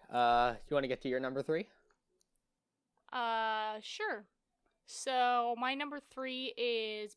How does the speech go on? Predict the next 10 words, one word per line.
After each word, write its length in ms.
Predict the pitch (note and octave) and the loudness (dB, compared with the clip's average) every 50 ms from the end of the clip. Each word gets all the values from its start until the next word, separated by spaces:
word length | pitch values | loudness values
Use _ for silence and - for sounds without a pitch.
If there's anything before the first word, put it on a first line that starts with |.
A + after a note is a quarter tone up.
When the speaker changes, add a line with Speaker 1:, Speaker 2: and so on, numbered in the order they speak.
| _ | _
Speaker 2:
Billy 240 | - A3+ A3+ A#3+ A#3+ | -8 -6 -2 -2 -2
Elliot, 480 | G#3+ G#3+ A3 A3 A3+ B3 C4 C#4+ D4+ - _ _ _ _ _ _ _ _ _ _ _ _ _ _ _ _ _ - - - | 0 0 -2 -2 -2 -2 -2 -4 -6 -8 _ _ _ _ _ _ _ _ _ _ _ _ _ _ _ _ _ -20 -16 -10
which 360 | A3 A3 A3 G#3+ - - - - | -8 -6 -6 -6 -8 -10 -10 -6
I 140 | - A#3 A#3 | -2 -2 -2
hadn't 320 | A3 G#3+ A3 A3 G#3 A3 | -2 -2 -4 -4 -4 -6
even 260 | G#3+ G#3+ G#3+ G#3 G#3 G#3 | -10 -10 -10 -12 -12 -12
seen 500 | - - - A3+ G#3+ G#3 G#3 G#3 G#3 G#3 | -12 -12 -12 -12 -12 -12 -12 -14 -14 -14
until 760 | G3+ G3 G3 F#3+ - - G#3+ G3+ G3+ G3+ G3+ G3 G3 G3 F#3+ F#3+ | -16 -18 -18 -18 -14 -12 -10 -8 -8 -8 -10 -10 -12 -14 -14 -16
this 280 | G3+ G3 - - - | -16 -16 -16 -16 -16
year. 320 | A3 G#3 G3+ G3+ G#3 G#3+ | -14 -12 -12 -10 -12 -12